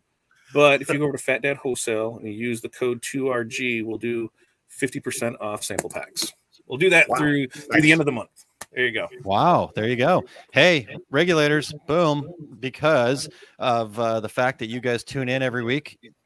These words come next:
Speaker 3: Todd is going to take care of you. So you said two R G is that?
Speaker 1: two R G. Yep.
Speaker 3: two R G.
Speaker 1: Two R G.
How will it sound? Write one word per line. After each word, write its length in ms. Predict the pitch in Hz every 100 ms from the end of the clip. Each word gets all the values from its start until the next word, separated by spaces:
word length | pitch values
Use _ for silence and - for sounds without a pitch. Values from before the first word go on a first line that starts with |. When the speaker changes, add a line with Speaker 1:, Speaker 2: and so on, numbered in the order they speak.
| _
Speaker 3:
Todd 280 | - 123 147
is 160 | 107 -
going 220 | 110 117
to 80 | -
take 200 | - 127
care 180 | - 95
of 100 | 82
you. 80 | 82
So 260 | - 104 - _ -
you 80 | 120
said 220 | 120 -
two 260 | - 156
R 160 | 127 131
G 240 | 151 131 147
is 260 | 143 131 -
that? 140 | 131
Speaker 1:
two 120 | 175
R 140 | 196 196
G. 380 | 147 117 104 -
Yep. 180 | 117 -
Speaker 3:
two 200 | 147 123
R 180 | 135
G. 300 | 131 131 101 101 - - _
Speaker 1:
Two 200 | - 123
R 100 | 127
G. 140 | 117